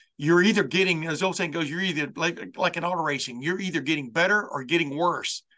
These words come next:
at this moment in the season. And there are some teams that are getting better.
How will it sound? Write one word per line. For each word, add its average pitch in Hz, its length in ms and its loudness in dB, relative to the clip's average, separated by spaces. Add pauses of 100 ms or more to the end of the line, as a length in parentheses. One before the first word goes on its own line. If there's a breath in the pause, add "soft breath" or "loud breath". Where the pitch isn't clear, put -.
(220)
at 135 160 -6
this 160 180 -6
moment 147 380 0 (160)
in 147 160 -6
the 127 80 -6
season. 139 520 -4 (360 soft breath)
And 143 160 4
there 180 100 8
are 196 40 2
some 147 180 0
teams 180 240 2
that 139 100 2
are 131 80 -2
getting 143 300 0
better. 143 320 0